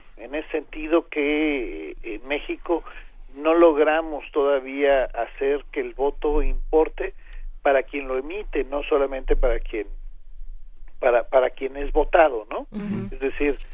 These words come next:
Speaker 1: creo que, eh, en este país todavía, eh, no somos capaces de entender el poder que puede tener el voto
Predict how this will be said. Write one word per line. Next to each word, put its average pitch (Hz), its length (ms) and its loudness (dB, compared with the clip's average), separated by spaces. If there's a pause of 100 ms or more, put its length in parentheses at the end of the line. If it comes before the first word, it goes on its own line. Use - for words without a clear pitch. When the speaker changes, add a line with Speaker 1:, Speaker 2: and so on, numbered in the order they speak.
(260)
Speaker 1:
creo 160 480 4
que, 165 80 -6
eh, 135 840 -4
en 135 100 -10
este - 200 -8
país 143 380 -2 (140)
todavía, 156 720 2 (440)
eh, 120 380 -6
no 147 140 -4
somos 151 500 -2
capaces 139 480 -6
de 147 80 2
entender 139 640 -2
el 120 180 -6
poder 156 500 2
que - 120 -8
puede 151 260 2
tener 139 380 -8
el 127 120 -8
voto 131 460 -2